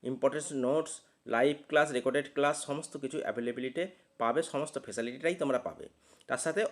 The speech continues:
অবশ্যই তোমরা টেস্ট সিরিজ পেয়ে যাচ্ছ। যদি কেউ ইচ্ছুক থাকো তাহলে অবশ্যই এই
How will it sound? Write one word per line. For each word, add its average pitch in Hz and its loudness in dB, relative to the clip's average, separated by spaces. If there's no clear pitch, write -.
অবশ্যই 143 4
তোমরা 175 2
টেস্ট 170 0
সিরিজ 170 -2
পেয়ে 117 2
যাচ্ছ। - -10
যদি 170 4
কেউ 185 12
ইচ্ছুক - -6
থাকো 175 2
তাহলে 127 0
অবশ্যই 143 0
এই 131 2